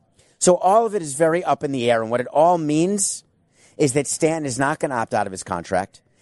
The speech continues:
that he's gonna be on the Yankees for the next seven years, and the Yankees can withstand that sort of c-, contract. They've had it before with A-Rod. They've signed big contracts before. But it is very frustrating as an owner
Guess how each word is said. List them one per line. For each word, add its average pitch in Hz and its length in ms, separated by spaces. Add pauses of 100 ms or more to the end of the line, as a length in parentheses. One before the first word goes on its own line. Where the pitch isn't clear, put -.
(160)
that 165 120
he's 135 140
gonna 170 180
be 156 160
on 147 120
the 139 80
Yankees 135 420
for 139 100
the 123 100
next 131 280
seven 135 320
years, 98 440 (320)
and 143 200
the 147 40
Yankees 180 420
can 175 200
withstand 160 600
that 135 260
sort 139 280
of 127 140 (300)
c-, 120 80
contract. 120 680 (280)
They've 135 180
had 139 220
it 151 60
before 147 360
with 143 140
A-Rod. 113 500 (220)
They've 131 180
signed 147 420
big 156 200
contracts 135 520
before. 110 500 (520)
But 143 120
it 139 80
is 123 140
very 165 260
frustrating 156 680
as 127 200
an 131 100
owner 107 380